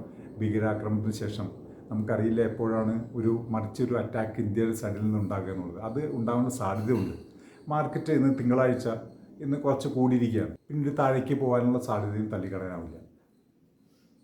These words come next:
കാരണം ഇന്ത്യ തിരിച്ചു റിറ്റാലിയേഷൻ നടത്തി കഴിഞ്ഞാൽ സ്റ്റോക്ക് മാർക്കറ്റ് obviously അന്നത്തെ ദിവസം താഴെ പോകാൻ സാധ്യതയുണ്ട്.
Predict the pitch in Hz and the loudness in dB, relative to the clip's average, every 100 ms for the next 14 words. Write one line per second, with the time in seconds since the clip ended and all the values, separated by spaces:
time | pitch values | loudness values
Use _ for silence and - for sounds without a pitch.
0 | 123 123 135 143 147 - 123 135 127 160 | -2 2 4 4 2 0 2 2 4 4
1 | 160 - - 139 135 170 147 120 - 127 | 2 -4 -2 0 0 0 2 2 2 4
2 | 123 131 139 120 - 123 117 104 101 - | 4 2 2 0 0 0 2 2 0 -4
3 | - - 113 104 110 107 110 104 95 110 | -10 -8 -6 -2 -2 0 -2 0 0 0
4 | 110 139 156 160 165 165 110 117 120 127 | -2 2 2 4 0 2 2 2 2 0
5 | 113 117 117 107 107 101 104 101 87 87 | 0 0 2 2 0 0 -2 -4 -6 -8
6 | 82 95 | -10 -12